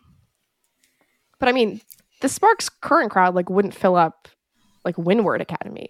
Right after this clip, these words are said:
Like, we're not talking about the fact that it's a big building. It's just literally nobody comes. But it does seem that, like, women's soccer is on a growth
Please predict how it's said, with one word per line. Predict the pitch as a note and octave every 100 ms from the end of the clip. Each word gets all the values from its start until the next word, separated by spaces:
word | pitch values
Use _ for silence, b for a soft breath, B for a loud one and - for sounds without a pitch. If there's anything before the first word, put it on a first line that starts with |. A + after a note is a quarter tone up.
| _
Like, | - -
we're | F#3+
not | F#3
talking | G3 F#3 F3
about | E3 D#3 D#3 _ b b b b b
the | -
fact | - E3+
that | E3+
it's | E3
a | D#3+
big | G3 E3
building. | G3 F#3+ E3
It's | D#3
just | - - F#3+
literally | G3 F3+ E3+ E3+
nobody | E3 - -
comes. | - F3 D#3+ - - _
But | E3+ - - b b b b
it | A3+ G#3
does | A#3 F4
seem | C4 C4+
that, | F3+
like, | F3 F3
women's | G3 F#3
soccer | F3+ F3+ F#3 E3+
is | E3
on | E3 F3+ F#3 G3 _ _ _ -
a | F3
growth | D#3+ E3+ G#3 D4 -